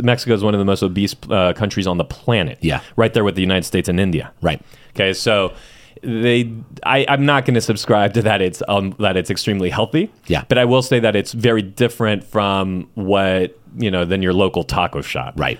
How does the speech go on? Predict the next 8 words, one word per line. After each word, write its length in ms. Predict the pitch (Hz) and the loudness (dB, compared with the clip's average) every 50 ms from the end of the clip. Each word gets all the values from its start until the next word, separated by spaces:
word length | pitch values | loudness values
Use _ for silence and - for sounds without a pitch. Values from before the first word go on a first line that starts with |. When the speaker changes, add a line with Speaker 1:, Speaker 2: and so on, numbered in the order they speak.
| - - | -2 0
Speaker 1:
That's 200 | 107 104 - - | 0 0 2 0
Americanized. 800 | 101 95 92 95 92 92 87 - 92 85 85 78 73 71 71 78 | -2 0 2 2 2 2 0 0 0 -2 0 -2 -2 -4 -4 -6
It's 140 | 80 - | -8 -8
delicious, 580 | - 92 82 90 107 104 - - 67 71 - - | -4 -2 0 0 0 0 -2 -4 -8 -10 -10 -8
but 160 | - - 76 | -6 -6 -6
it's 120 | 73 - 87 | -4 -4 -4
Americanized. 680 | 82 92 95 90 82 - - 69 65 65 62 - - - - - - - - - - - - - - | -2 0 0 0 -2 -2 -6 -8 -8 -10 -12 -16 -18 -20 -20 -20 -20 -20 -20 -20 -20 -20 -18 -6 -2
Um, 640 | - 95 92 90 90 87 87 85 82 82 80 76 | 0 2 2 2 2 2 2 0 -2 -2 -6 -8